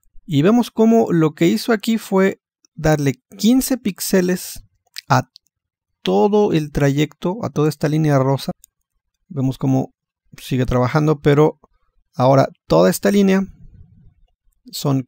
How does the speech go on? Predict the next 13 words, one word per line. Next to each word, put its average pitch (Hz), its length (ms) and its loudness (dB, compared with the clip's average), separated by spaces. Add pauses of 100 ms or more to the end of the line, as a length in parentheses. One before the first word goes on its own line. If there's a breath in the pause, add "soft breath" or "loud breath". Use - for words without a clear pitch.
quince 220 340 0
píxeles, - 760 -2 (1200)
lo 127 160 -4
que 135 120 -4
nos 123 200 -2
muestra 156 480 -2 (960)
como 127 240 -2
suavizado 135 840 -2
de - 80 -8
manera 127 280 0
general. 170 320 2
Es 139 80 0
decir, 139 300 -2